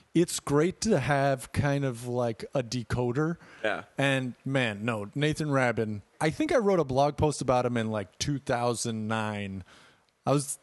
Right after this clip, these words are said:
Speaker 1: that into that dude. So I would
Speaker 2: <laughs>
Speaker 1: definitely nominate him for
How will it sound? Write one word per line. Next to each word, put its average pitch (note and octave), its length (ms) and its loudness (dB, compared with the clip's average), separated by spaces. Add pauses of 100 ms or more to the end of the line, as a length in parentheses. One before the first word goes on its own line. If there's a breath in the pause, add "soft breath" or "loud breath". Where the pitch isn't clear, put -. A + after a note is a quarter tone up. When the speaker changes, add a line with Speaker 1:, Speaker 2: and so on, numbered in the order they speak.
(160)
Speaker 1:
that C3+ 320 4
into B2+ 320 0
that A2+ 280 2
dude. D3 300 2
So D3+ 120 4
I C#3+ 60 6
would E3+ 160 2
Speaker 2:
<laughs> E3 80 4
Speaker 1:
definitely C#3+ 500 0
nominate A#2+ 520 0
him A#2 280 -2
for A2 400 -2